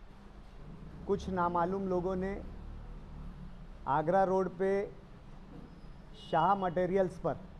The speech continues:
firing की। इस firing के नतीजे में कई rounds firing हुई, लेकिन इसमें जो है,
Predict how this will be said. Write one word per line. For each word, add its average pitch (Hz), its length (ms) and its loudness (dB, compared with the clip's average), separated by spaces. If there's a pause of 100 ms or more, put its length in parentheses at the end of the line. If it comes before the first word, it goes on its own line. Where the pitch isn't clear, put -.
(2750)
firing 180 380 8
की। 208 180 2 (2750)
इस 185 180 -2
firing 175 400 4
के 208 100 4
नतीजे 190 460 4
में 196 280 2 (1600)
कई 196 220 8
rounds 208 380 4
firing 180 360 4
हुई, 175 240 4 (1700)
लेकिन 170 360 2
इसमें 196 360 0
जो 190 140 8
है, 196 380 8